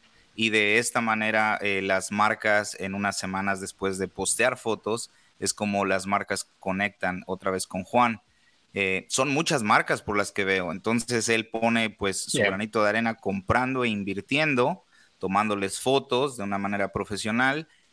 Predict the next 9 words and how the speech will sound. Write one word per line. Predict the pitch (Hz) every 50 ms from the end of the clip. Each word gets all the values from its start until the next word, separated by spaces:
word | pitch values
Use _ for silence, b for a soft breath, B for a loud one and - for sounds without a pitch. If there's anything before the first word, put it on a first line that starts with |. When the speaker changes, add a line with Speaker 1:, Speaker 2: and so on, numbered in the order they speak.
| _ _
Speaker 1:
y | - 107
de | 104 110
esta | 107 - - 110
manera | 104 101 104 107 104 107 101
las | 95 95 95 95
marcas | 98 95 98 101 101 - 101 98 98 101 101 - - -
se | - - 98
interesan | 92 90 82 - 92 92 95 95 95 - - 90 85 90 107 _ _
en, | - 92 92 92 92 92 90